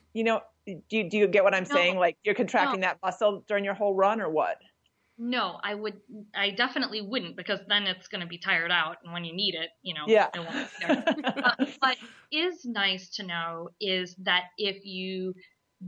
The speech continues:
Speaker 2: do, you know, feel like your bladder is full and you are holding it, that the strength of that pelvic floor is gonna be there for you. You actually wanna practice this type of thing when you're not exerting in other ways. So when we're, you know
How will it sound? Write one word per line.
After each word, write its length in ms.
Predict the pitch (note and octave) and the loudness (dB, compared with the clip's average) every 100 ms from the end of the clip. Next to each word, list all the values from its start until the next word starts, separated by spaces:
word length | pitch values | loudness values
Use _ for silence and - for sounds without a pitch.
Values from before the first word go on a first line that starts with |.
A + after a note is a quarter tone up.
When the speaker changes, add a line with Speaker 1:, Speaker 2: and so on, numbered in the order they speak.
| F3 | -4
Speaker 2:
do, 720 | A#3+ C4 B3+ A3 G3+ F#3+ F#3 _ _ | 2 4 4 0 -4 -6 -8 _ _
you 120 | A3+ | -2
know, 120 | G3 F3 | 0 -2
feel 280 | - A#3 G#3 | 0 2 4
like 180 | G3 | 2
your 100 | G3+ | 0
bladder 360 | F3+ F3+ F3 E3+ | 0 2 2 0
is 220 | E3 - - | -6 -10 -6
full 300 | A#3 F3 D#3+ - | -2 0 -2 -6
and 140 | F#3+ | -6
you 100 | F#3 | 0
are 120 | F3 F3 | 0 0
holding 520 | - E4 D4 F#3+ E3+ | -2 -2 0 -2 -2
it, 160 | E3 - | -4 -6
that 220 | F3+ F#3+ F#3 | -6 -6 -4
the 80 | |
strength 560 | F3+ - - A3 G#3+ G#3 | -6 -6 -2 0 0 0
of 100 | F#3+ | -2
that 220 | E3+ - | 0 -2
pelvic 400 | - F#3+ E3+ - - - | -2 -2 -2 -10 -16 -14
floor 600 | A3 G#3+ G#3+ F#3 A#2+ C#3 - - - - - | -6 -2 0 -2 -4 -8 -10 -14 -16 -4 2
is 440 | F#3 F3 E3+ - G3 | 4 4 0 -8 -4
gonna 160 | F3+ F3 | -4 -2
be 160 | F#3+ | -2
there 160 | F3+ E3 | 0 -2
for 180 | - E3 | -6 -8
you. 180 | E3 D#3+ | -8 -4
You 220 | B3 D#4+ | 2 4
actually 400 | D4 A#3+ - G#3 | 4 4 0 -2
wanna 300 | F#3 F3 F3 - | 0 -2 -2 -4
practice 520 | A3+ G3+ G3 F#3+ F3 G3 | -2 -2 -2 -12 -14 -6
this 340 | G#3+ A3+ - | -4 -4 -8
type 260 | - E3+ E3+ | -8 -8 -8
of 100 | D#3 - | -18 -6
thing 320 | F3+ E3 D#3+ D#3+ _ - | -2 -2 -4 -12 _ -6
when 200 | G3 F#3 | -2 0
you're 180 | E3+ E3 | -2 -4
not 420 | F3 F#3 G#3 G#3 | -2 2 4 2
exerting 480 | F3+ E3+ E3+ D#3+ D#3 | -2 -4 -6 -6 -10
in 100 | D#3+ | -8
other 260 | D3+ D3+ | -6 -6
ways. 360 | D3 D#3 C3 - | -6 -6 -6 -10
So 120 | - D#3 | -8 -6
when 140 | D#3 | -4
we're, 160 | F#3 B3 | -4 -4
you 100 | D4+ | -2
know 180 | F3 | -4